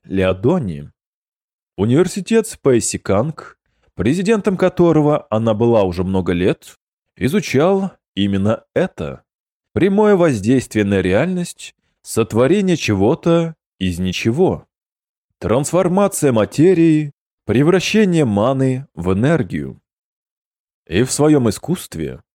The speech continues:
Плезия Леодони была непревзойденным мастером.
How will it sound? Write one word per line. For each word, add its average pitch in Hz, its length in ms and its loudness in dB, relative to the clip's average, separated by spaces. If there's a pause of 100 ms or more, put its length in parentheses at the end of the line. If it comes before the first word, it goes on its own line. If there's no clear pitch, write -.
(300)
Плезия 185 540 2
Леодони 165 840 2 (340)
была 220 400 2
непревзойденным 101 1040 0 (160)
мастером. 82 840 -4